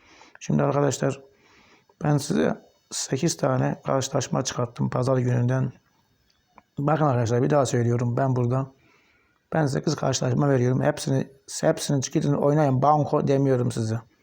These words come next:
Ben bunları seçtim özellikle. İçinden üç tane seç kardeş, iki tane seç. Eğer sen, senin seçtiğin içinden, e, bir tane atarsa bunun suçlusu ben değilim arkadaşlar. Yani bulun seçin diye ben bunları sizler için buluyorum.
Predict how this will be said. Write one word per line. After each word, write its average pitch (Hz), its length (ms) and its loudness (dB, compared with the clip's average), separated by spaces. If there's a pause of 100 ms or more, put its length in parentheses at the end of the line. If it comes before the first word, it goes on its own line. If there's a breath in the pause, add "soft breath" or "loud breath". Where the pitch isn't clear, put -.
(540 soft breath)
Ben 175 200 2
bunları 151 280 4
seçtim 147 400 0
özellikle. 127 760 -2 (520 loud breath)
İçinden 180 340 4
üç 180 160 2
tane 170 180 2
seç 139 180 0
kardeş, 143 240 0
iki 151 200 -4
tane 131 260 2
seç. 139 280 -2 (520 loud breath)
Eğer 170 200 6
sen, 165 160 0
senin 170 380 2
seçtiğin 185 460 2
içinden, 175 500 2
e, 135 320 2 (1300 soft breath)
bir 170 80 0
tane 170 160 4
atarsa 160 460 2
bunun 165 300 2
suçlusu - 480 -2
ben 165 160 4
değilim 165 200 4
arkadaşlar. 131 520 2 (460)
Yani 135 240 2
bulun 214 200 6
seçin 202 300 4
diye 196 120 4
ben 180 120 6
bunları 185 220 4
sizler 175 220 4
için 170 200 4
buluyorum. 160 380 4